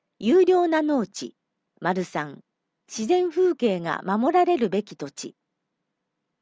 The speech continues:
順路五、土地の面積が三百平方メートル以上、三千平方メートル未満。なお、建物は専用住宅に限る。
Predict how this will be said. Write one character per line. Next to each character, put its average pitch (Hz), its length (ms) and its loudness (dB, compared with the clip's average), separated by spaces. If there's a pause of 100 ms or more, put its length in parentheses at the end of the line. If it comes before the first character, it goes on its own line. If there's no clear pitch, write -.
(720)
順 262 300 2
路 147 140 0
五、 143 240 0 (520)
土 220 120 -2
地 330 120 -2
の 349 140 4
面 339 240 2
積 170 260 -4
が 147 200 -4 (300)
三 311 280 0
百 349 260 4
平 320 260 2
方 311 220 4
メ 294 200 2
ー 285 40 -2
ト 247 140 0
ル 247 100 0
以 262 160 2
上、 131 380 -2 (280)
三 330 320 0
千 330 260 2
平 311 260 -2
方 285 260 2
メ 269 180 0
ー - 40 -2
ト 240 140 -2
ル 226 80 -2
未 233 160 0
満。 202 280 -4 (640)
な 196 220 -2
お、 156 120 -10 (280)
建 330 280 0
物 294 240 0
は 135 220 -2 (220)
専 349 280 2
用 339 240 4
住 330 240 2
宅 185 240 -6
に 147 160 -8
限 156 300 -8
る。 - 140 -16